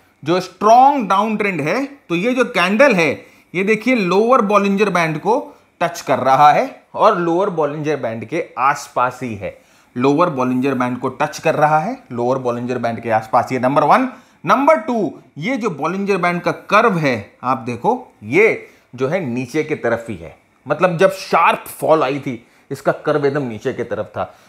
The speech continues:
अब यहां पर देखिए अचानक में इसका कर्वेचर चेंज होता हुआ दिखाई दे रहा है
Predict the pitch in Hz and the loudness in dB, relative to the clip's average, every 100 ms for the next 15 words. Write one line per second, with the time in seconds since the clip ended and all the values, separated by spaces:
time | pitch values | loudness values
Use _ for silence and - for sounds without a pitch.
0 | - 143 156 180 180 156 147 180 160 123 | -2 2 4 2 2 -2 -2 -4 -2 -4
1 | 127 127 131 - 147 113 110 113 151 147 | -4 -6 -8 -6 -6 -4 -4 -2 -2 -4
2 | 123 123 117 104 95 101 196 214 - 104 | -2 -2 -4 -6 -2 2 2 0 -14 -12
3 | 110 117 117 120 135 190 220 | -10 -4 -4 0 4 4 2